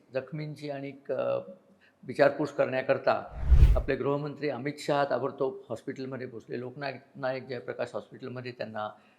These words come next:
ॲड-, म्हणजे जखमींना ॲडमिट केलं होतं. अत्यंत घृणास्पद अशा हल्ल्यामध्ये आणि जो राजधानीतल्या लाल किल्ल्यासमोर झाला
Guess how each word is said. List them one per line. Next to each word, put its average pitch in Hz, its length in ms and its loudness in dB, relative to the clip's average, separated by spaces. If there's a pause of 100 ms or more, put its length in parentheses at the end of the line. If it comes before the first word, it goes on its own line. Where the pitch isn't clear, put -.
(140)
ॲड-, 98 180 -8 (160)
म्हणजे 101 280 -8 (400)
जखमींना 131 400 -2
ॲडमिट 120 300 2 (100)
केलं 117 160 0
होतं. 113 280 -6 (180)
अत्यंत 196 520 4 (160)
घृणास्पद 170 760 6 (220)
अशा 156 220 6
हल्ल्यामध्ये 139 580 2
आणि 139 200 -2
जो 151 180 0
राजधानीतल्या 170 880 4
लाल 160 260 4
किल्ल्यासमोर 165 720 2
झाला 131 400 4